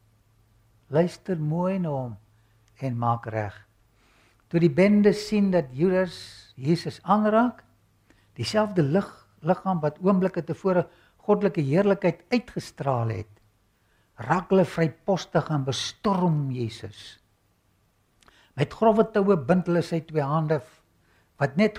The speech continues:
goed genoeg het, styf vas en is seer. Hulle, hulle ruk die twee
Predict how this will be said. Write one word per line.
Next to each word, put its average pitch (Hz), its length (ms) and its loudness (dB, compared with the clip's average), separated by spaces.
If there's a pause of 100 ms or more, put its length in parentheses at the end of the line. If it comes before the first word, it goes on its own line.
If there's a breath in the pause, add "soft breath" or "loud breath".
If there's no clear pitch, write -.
goed 277 240 4
genoeg 165 340 2
het, - 100 -12
styf - 460 0
vas 151 320 0
en 185 120 -10
is 175 200 -8
seer. 180 260 -4
Hulle, 165 220 -2 (760)
hulle 165 220 4
ruk 220 220 0
die 185 120 -2
twee 202 160 4